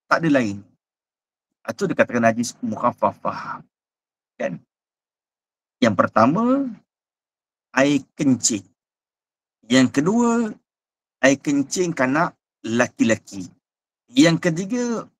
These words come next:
budak tu mesti bawah, belum sampai umur dua tahun. Yang keempat, kait yang keempat, belum makan dengan jalan mengenyang. Kalau makan benda lain tapi tidak jalan mengenyang, tu tak mengapa.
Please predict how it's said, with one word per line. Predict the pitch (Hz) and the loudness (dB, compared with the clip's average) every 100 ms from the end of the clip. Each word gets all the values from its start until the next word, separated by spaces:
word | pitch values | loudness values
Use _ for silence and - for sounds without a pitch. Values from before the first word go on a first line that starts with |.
| _ _ _ | _ _ _
budak | - 139 165 185 - 143 175 | -10 -8 0 2 2 -2 -6
tu | 202 | 0
mesti | 165 151 - 175 | 0 0 -2 -4
bawah, | 143 151 156 143 - - _ - | 0 2 2 0 -10 -18 _ 2
belum | 214 156 131 | 2 2 -2
sampai | 151 143 143 | -2 -4 -2
umur | 135 135 139 135 | 0 2 0 0
dua | 123 139 | 2 2
tahun. | 131 117 110 101 - _ _ _ _ _ _ _ - | 4 2 2 -6 -20 _ _ _ _ _ _ _ 4
Yang | 127 160 156 | 6 6 2
keempat, | - 185 170 240 220 - | 0 -2 0 0 0 -2
kait | 160 156 | -8 -6
yang | 156 165 | -4 -4
keempat, | 160 175 170 226 214 _ _ _ _ _ _ - | -2 -4 2 2 2 _ _ _ _ _ _ -14
belum | 113 139 170 175 147 | 0 2 2 2 2
makan | 151 - _ 208 202 156 | 0 0 _ -2 0 0
dengan | 139 147 147 | 0 0 0
jalan | 147 | 2
mengenyang. | 143 147 131 113 98 _ _ _ _ _ _ _ _ _ _ _ _ | 2 2 2 0 -6 _ _ _ _ _ _ _ _ _ _ _ _
Kalau | - 143 190 | -2 0 2
makan | 180 165 165 - 196 156 | 0 0 -2 -4 -4 -2
benda | 156 139 | 0 0
lain | 117 151 160 | 0 -2 -4
tapi | 185 165 208 170 - | -6 -6 -8 -8 -4
tidak | 151 147 139 | -2 -2 2
jalan | 139 135 | 2 2
mengenyang, | 123 110 110 139 170 | 0 -2 0 -2 -2
tu | - 190 | -6 -4
tak | 127 | -2
mengapa. | 165 196 240 | -2 -4 -6